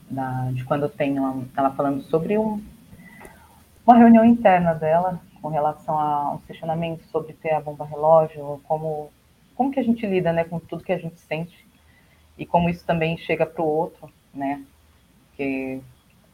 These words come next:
sentimentos sempre são, são complexos de lidar, né? Então, quando tem essa, essa fala dela, é quando mudava de cor pro, pro vermelho, né? E tinha umas, é,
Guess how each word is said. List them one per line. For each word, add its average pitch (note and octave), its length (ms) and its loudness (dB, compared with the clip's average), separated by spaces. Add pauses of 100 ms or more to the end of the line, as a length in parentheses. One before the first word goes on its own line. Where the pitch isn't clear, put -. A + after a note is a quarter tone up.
(500)
sentimentos E3+ 460 -6
sempre G3 220 -6
são, F3+ 340 -4 (540)
são F3 100 -6
complexos D#3 560 -4
de D3+ 100 -10
lidar, C#3+ 460 -4
né? C3 140 -6
Então, C#3 480 -6 (360)
quando D#3 180 -6
tem D#3+ 160 -2
essa, D3 440 -4 (140)
essa - 180 -8
fala D3+ 300 0
dela, E3+ 420 -2 (800)
é D#3+ 100 -2
quando D#3+ 320 -2
mudava D3+ 460 2
de C3+ 140 -12
cor C#3 220 -4
pro, C3+ 260 -8 (100)
pro C#3 80 -14
vermelho, D#3+ 560 -4
né? F3+ 240 -6 (720)
E F3 80 -6
tinha F3+ 480 -2
umas, F3 640 0 (840)
é, - 160 -8